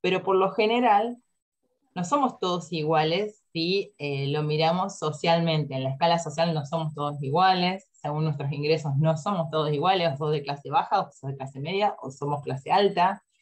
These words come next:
o sos del país desarrollado, o sos del país subdesarrollado. Digo, nosotros no elegimos nacer y crecer acá, digo. Estas condiciones del contexto hacen que uno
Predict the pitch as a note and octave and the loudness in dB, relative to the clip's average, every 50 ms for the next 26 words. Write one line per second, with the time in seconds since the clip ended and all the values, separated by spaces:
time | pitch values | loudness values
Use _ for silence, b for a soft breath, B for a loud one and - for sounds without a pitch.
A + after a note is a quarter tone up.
0 | B B B B - - C3+ - - F#3+ G3 G#3 G3 F#3+ - C#3+ D3 F3+ F#3 G3+ | B B B B 0 0 0 2 2 2 4 4 2 2 2 2 2 2 2 0
1 | F#3 - - D3 D3+ D3+ D3 D3 - F#3 F3+ F#3 G3 F#3+ - C#3+ C3+ - D#3+ E3+ | 0 -2 -2 -2 0 0 -2 0 2 4 4 4 4 2 -2 -4 -6 -6 -4 -4
2 | D#3+ D3+ C#3+ C#3 C#3 D3 - - D#3+ D#3+ D#3+ D#3 D#3 - C3+ C#3 C3+ C3+ C3+ - | -4 -4 -4 -2 -4 -4 -4 -6 -6 -4 -4 -4 -2 -4 -4 -4 -4 -4 -2 2
3 | F#3 F3+ F3 E3+ D#3+ D#3 D#3 D#3 D#3 C#3+ C3+ C3+ - - _ b b b b b | 2 4 4 4 2 0 -4 -6 -6 -6 -6 -6 -8 -10 _ b b b b b
4 | b b - C#3+ C#3 G3 G3+ G3+ G3+ G3 G3 G3 F3+ D#3+ D#3 D#3 - A#3 B3+ B3 | b b -4 0 2 2 4 4 4 4 4 4 4 4 2 2 4 6 6 6
5 | G#3+ F3+ E3+ - - _ _ _ _ _ _ _ _ - D#3+ D#3 D3+ D3 D#3 D#3 | 6 2 0 -6 -10 _ _ _ _ _ _ _ _ -6 -4 -2 0 0 0 0
6 | D3+ - F3 E3+ F3+ F3+ F3+ - - D3 D3 C#3+ - - D#3+ D#3 D#3 D3 C#3 - | -2 0 0 2 2 2 2 0 0 -2 -2 -2 -2 0 0 2 2 0 0 -2
7 | C#3+ C3+ C3+ C#3 C#3 C3+ C3+ C3+ C3+ - - G3+ G3+ - G#3+ G#3+ - _ - - | -2 -2 -2 -2 -4 -6 -8 -10 -8 -6 -6 -6 -4 -4 -4 -4 -6 _ -2 0
8 | D#3+ D3+ D3+ D#3 D3+ D3+ D3+ D3+ - A3+ A#3+ A#3 G#3 F#3 G3 A3 B3+ B3 F3+ C#3 | 0 2 2 2 2 2 0 -2 0 2 2 2 2 2 0 -2 -4 -4 -4 -2
9 | C#3 C3+ C3+ C3 C3+ - C#3+ C#3+ D#3 D#3 D#3+ A#3 A#3 - - - F3 F3 - - | -2 0 -2 -2 -2 -2 -2 -2 -2 0 0 -2 -2 -2 -6 -8 -8 -8 -6 -2
10 | - G#3+ A3+ A3 - G#3 F#3+ F3 - D#3+ D#3+ G3+ G#3+ F#3 D#3+ E3+ G3+ A#3+ C4 - | 0 0 0 0 -2 -8 -8 -6 -4 -2 -2 0 0 -2 -2 -4 -4 -6 -8 -10